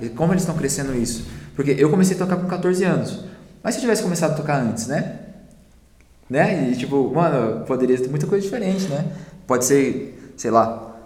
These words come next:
esse, esse lance, tipo, do músculo, né? Que, cara, precisa exercitar pra ele tá,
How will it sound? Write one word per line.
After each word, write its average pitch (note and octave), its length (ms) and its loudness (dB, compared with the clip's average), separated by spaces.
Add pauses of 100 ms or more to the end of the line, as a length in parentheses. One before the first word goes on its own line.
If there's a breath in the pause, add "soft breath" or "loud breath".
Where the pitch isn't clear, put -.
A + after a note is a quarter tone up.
(140)
esse, - 200 -4
esse B2 180 0
lance, A#2 260 2
tipo, A2+ 140 -10
do A2 120 -4
músculo, A2 500 0
né? A2+ 140 -2
Que, A2+ 80 -6
cara, G#2 200 -4
precisa G2+ 400 -6
exercitar G#2+ 800 -6
pra C#3 160 -4
ele C#3 140 -2
tá, D3 400 -4